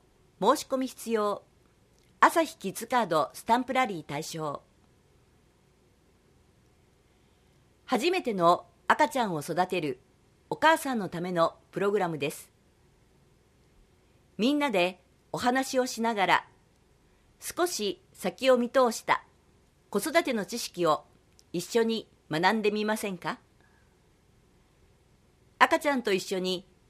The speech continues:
参加する絆づくり、仲間づくり、学びのプログラムです。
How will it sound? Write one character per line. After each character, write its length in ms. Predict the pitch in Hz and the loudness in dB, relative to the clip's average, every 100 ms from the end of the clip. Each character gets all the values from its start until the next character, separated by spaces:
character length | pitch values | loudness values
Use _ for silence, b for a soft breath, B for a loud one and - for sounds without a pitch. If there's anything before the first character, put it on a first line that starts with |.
| _ | _
参 240 | 185 185 | 0 0
加 100 | 202 | -2
す 180 | 208 180 | -4 -2
る 180 | 180 - _ _ _ _ - | -4 -4 _ _ _ _ -10
絆 320 | 185 240 262 | -6 -2 -2
づ 140 | 240 | -2
く 140 | 240 180 | -4 -4
り、 200 | 151 - _ _ _ _ | -4 -10 _ _ _ _
仲 240 | 156 165 262 | -6 2 2
間 100 | 277 | 2
づ 140 | 247 | -4
く 120 | 220 | -6
り、 200 | 190 156 - _ _ _ _ - | -6 -6 -12 _ _ _ _ 0
学 260 | 180 262 | 4 4
び 120 | 294 | 4
の 240 | 262 262 - _ | 0 -2 -4 _
プ 100 | 190 | 0
ロ 100 | 196 | 2
グ 80 | 185 | 2
ラ 120 | 160 | 0
ム 80 | 147 | 0
で 120 | 147 | -4
す。 220 | - - | -6 -20